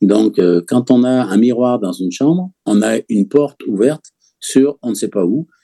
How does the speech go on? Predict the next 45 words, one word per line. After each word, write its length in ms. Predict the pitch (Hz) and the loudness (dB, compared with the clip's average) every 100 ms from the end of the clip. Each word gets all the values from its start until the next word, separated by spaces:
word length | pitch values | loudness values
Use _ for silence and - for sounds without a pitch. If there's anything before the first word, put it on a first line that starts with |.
| _ | _
et 200 | - 98 95 | -2 0 2
qui 100 | 110 | 0
donne 220 | 110 107 | 2 0
accès 380 | 98 - 135 123 | -2 0 2 0
à 100 | 92 | -2
on 40 | |
ne 40 | 101 | -4
sait 140 | - | -4
pas 140 | - 101 | -6 -8
qui. 280 | - 95 - _ _ _ _ 101 | -10 -16 -16 _ _ _ _ 0
Donc, 400 | 104 104 101 101 | 2 2 0 0
euh, 500 | 92 92 90 87 95 | 2 2 0 0 0
on 120 | 104 101 | -2 -2
pourrait 260 | 107 113 | 0 0
très 180 | - 139 | 0 0
bien, 400 | 135 143 143 113 - | 2 2 0 -2 -4
nous, 460 | 104 135 147 120 - _ | 2 2 2 0 -6 _
et 60 | 131 | -10
c'est 140 | - | -8
pour 180 | 98 110 | -10 -6
ça 160 | 127 110 | -4 -4
qu'on 200 | 101 90 | -2 0
court, 340 | 123 110 87 | 2 0 -2
euh, 260 | 80 80 80 80 85 | -8 -10 -14 -18 -16
quand 140 | - - | -16 -14
on 140 | 85 | -14
veille 220 | 82 87 80 | -6 -6 -6
les 100 | 80 | -12
défunts, 420 | 85 - 147 156 | -14 0 2 4
les 120 | 101 | 2
miroirs, 460 | 87 87 127 170 170 _ - - - | 2 0 0 0 -2 _ -20 -20 -8
parce 180 | 98 - | -2 2
que 60 | |
notre 340 | 101 104 - 135 | 2 2 0 2
âme, 300 | 143 117 - | 2 2 -2
quand 200 | 113 - | -12 -4
on 80 | 113 | 0
dort, 260 | 135 170 | 2 2
notre 300 | 123 101 - | 0 -2 -2
âme, 160 | 147 123 | 0 0
elle 60 | 101 | -2
sort 200 | 117 107 | -6 -4
de 60 | |
notre 240 | 98 - - | -4 -8 -4
corps, 340 | 120 156 | -2 0